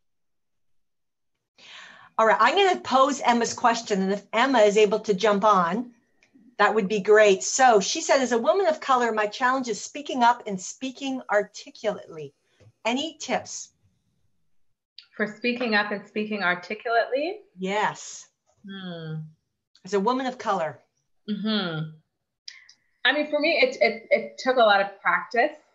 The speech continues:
Speaker 2: constantly speaking in different spaces, and then on issues that, like I said, um, can be heavy.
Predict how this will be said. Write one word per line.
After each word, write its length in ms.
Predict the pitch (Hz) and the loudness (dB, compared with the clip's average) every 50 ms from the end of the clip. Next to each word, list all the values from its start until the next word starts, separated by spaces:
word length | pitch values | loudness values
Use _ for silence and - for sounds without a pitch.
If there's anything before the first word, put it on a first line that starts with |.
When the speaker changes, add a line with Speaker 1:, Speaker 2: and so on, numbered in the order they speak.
| _ _ _ _ _ _ _ _ _ _ _ - | _ _ _ _ _ _ _ _ _ _ _ -8
Speaker 2:
constantly 540 | - - 202 208 214 214 214 185 180 196 196 190 - | -2 0 0 0 0 -2 -4 -6 -4 -4 -4 -6 -8
speaking 440 | - 214 208 214 - 214 196 185 185 | -8 -8 -8 -6 -4 -4 -4 -2 -4
in 140 | - 170 175 | -4 -6 -6
different 280 | 180 175 180 175 170 - | -4 -4 -4 -6 -8 -6
spaces, 580 | - - 175 180 180 180 180 175 175 175 170 170 - - - | -4 -2 -2 -2 -2 -2 0 0 2 2 0 -2 -4 -4 -4
and 100 | 180 180 | -2 0
then 100 | 180 175 | 0 0
on 160 | 165 165 160 - - | 0 -2 -2 -4 -4
issues 460 | 180 180 - - - 190 180 175 175 | -4 -4 -4 -6 -6 -6 -6 -4 -4
that, 100 | - 160 | -2 -2
like 160 | 160 160 160 | -2 -2 -2
I 180 | 165 160 156 156 | -4 -6 -4 -4
said, 220 | - 160 160 160 160 | -4 -2 -2 -4 -6
um, 540 | 156 - - - 139 139 139 143 - - _ _ _ _ | -8 -10 -8 -6 -4 -4 -6 -8 -12 -18 _ _ _ _
can 120 | - 175 | -12 -10
be 220 | 165 156 156 156 156 | -8 -6 -6 -6 -4
heavy. 460 | 165 160 160 170 160 156 160 160 - | -4 -4 -4 -4 -6 -6 -6 -8 -12